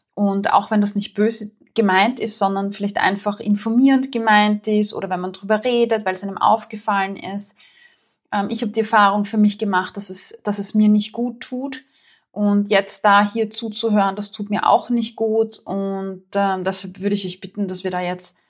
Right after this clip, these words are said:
aufhören. Ja, ich möchte das nicht.“ Also aktiv Grenzen setzen, entweder in so einer netten, indirekten Form, wie ich das jetzt gemacht hab. Äh, es war nicht indirekt, war direkt, aber nett. Äh, aber,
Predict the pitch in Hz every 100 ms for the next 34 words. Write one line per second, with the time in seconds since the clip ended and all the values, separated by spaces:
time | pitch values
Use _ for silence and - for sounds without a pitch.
0 | _ _ _ - 196 208 - 170 175 185
1 | 208 196 175 - 175 180 - 165 - -
2 | _ _ _ _ _ _ _ _ _ _
3 | _ _ _ _ _ - 208 220 - -
4 | 214 - - 247 - - 220 240 - 240
5 | 214 214 202 - 226 190 190 190 202 196
6 | 214 196 190 185 - _ _ _ _ _
7 | _ - - 214 226 247 240 226 254 277
8 | 277 226 - 226 208 202 190 202 208 208
9 | 214 208 202 - 202 190 190 - 202 190
10 | 185 _ - 175 - - 180 185 180 196
11 | 196 202 185 175 175 180 196 196 160 175
12 | 320 - _ - - - _ _ - 196
13 | - - - - 208 240 277 320